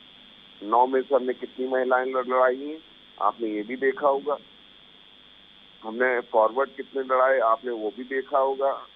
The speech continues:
हमने दलित कितने लड़ाए वो भी आपने देखा होगा, हमने पिछड़े कितने लड़ाए वो भी आपने देखा होगा।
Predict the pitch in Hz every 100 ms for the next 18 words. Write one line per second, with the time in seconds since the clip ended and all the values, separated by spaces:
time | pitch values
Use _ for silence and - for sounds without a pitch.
0 | - 107 117 131 127 107 - - 113 131
1 | - - - 131 123 123 127 123 110 101
2 | 120 131 127 123 127 127 123 131 127 127
3 | 135 139 - - - 117 120 131 127 127
4 | 104 - - - 113 123 139 135 127 131
5 | 127 123 123 131 117 104 117 127 123 131
6 | 127 123 - 131 120